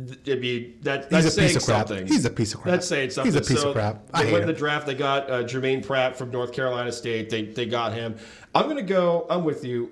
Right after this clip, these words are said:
Speaker 1: I got Browns first, but I wasn't real comfortable going with
Speaker 2: Mm-hmm.
Speaker 1: the Browns at first because
Speaker 2: Yeah.
Speaker 1: you have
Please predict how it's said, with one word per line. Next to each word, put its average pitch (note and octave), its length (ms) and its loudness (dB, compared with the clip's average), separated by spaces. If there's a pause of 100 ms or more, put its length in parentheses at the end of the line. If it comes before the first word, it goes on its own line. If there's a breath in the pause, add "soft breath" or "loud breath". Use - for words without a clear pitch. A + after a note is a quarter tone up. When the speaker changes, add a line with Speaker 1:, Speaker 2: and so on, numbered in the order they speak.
(100)
Speaker 1:
I D3+ 80 0
got F#3+ 180 -2
Browns C#3+ 560 -2
first, - 840 -6
but C3+ 100 0
I A#2+ 80 -2
wasn't D#3 540 0
real D3+ 220 0
comfortable C#3 560 -4
going E3 480 0
with F#3 320 -4
Speaker 2:
Mm-hmm. C3+ 220 -4
Speaker 1:
the D#3+ 80 0
Browns F3 400 0
at F#3 80 -4
first F#3+ 300 -4
because C#3+ 440 -2
Speaker 2:
Yeah. - 40 -18 (420 loud breath)
Speaker 1:
you C#3+ 140 -4
have E3+ 400 -2